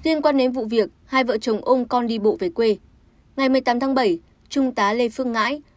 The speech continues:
Phó trưởng trạm cảnh sát giao thông cửa ô Hòa Hiệp, Phòng Cảnh sát Giao thông Công an thành phố Đà Nẵng cho biết, đơn vị vừa nhận được cuộc gọi cảm ơn của vợ chồng anh Đỗ Bá Duy, sinh năm hai nghìn không trăm linh một, và chị Bàn Mai Hương,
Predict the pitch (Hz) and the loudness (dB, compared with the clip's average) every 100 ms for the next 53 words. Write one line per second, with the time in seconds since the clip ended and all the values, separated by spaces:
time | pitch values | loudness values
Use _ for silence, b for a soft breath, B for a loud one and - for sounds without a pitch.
0 | b - 262 311 240 254 214 220 190 254 | b -2 0 0 -2 -2 -4 -4 -6 -6
1 | 254 240 247 233 220 180 226 214 185 190 | -4 -4 -2 -4 -4 0 0 0 -2 -2
2 | 185 _ b b - 269 247 214 277 277 | -4 _ b b -4 -2 0 -4 -4 -4
3 | 262 262 247 247 240 226 208 165 196 220 | -2 -2 -2 -2 -2 -4 -4 -4 -4 -2
4 | 185 190 226 196 254 302 _ _ b b | -2 -6 -6 -2 -2 -4 _ _ b b
5 | b - 262 240 202 220 220 220 220 - | b 4 4 4 0 0 0 0 -2 0
6 | 208 233 - 233 190 - 254 233 202 214 | 0 -2 -2 -2 0 0 0 0 0 -2
7 | 233 202 190 226 220 214 214 196 262 220 | -2 -4 -4 -4 -2 0 -2 -2 -2 -4
8 | - b b - 277 269 254 240 180 170 | -8 b b 0 2 2 0 -2 -4 -4
9 | 220 233 220 214 208 180 b b b - | -6 -2 -2 0 0 -2 b b b -2
10 | 226 247 247 - 214 202 233 226 254 | 0 -2 -6 -2 -2 0 -2 0 -2